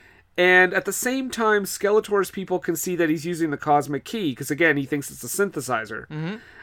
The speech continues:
Speaker 1: And they're like, "Oh, we gotta, we gotta track the signal." And they're like, "We can't, there's interference, 'cause there's a microwave being used."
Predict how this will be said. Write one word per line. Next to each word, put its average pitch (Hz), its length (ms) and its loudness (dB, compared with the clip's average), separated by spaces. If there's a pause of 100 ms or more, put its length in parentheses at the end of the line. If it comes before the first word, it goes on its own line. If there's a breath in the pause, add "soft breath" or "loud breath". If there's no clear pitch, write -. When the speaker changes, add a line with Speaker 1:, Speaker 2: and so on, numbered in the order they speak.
Speaker 1:
And 165 80 2
they're 175 100 8
like, 160 180 8
"Oh, 196 180 6
we 147 120 2
gotta, 139 320 4
we 139 80 -6
gotta 147 140 4
track 151 320 2
the 143 80 -8
signal." 147 380 0
And 123 80 -4
they're 131 80 0
like, 135 120 -2
"We 156 100 -2
can't, 226 360 2
there's 151 160 0
interference, 151 680 2
'cause 135 160 -6
there's 131 160 -6
a 139 60 -2
microwave 143 560 2
being 120 240 -6
used." 117 400 -8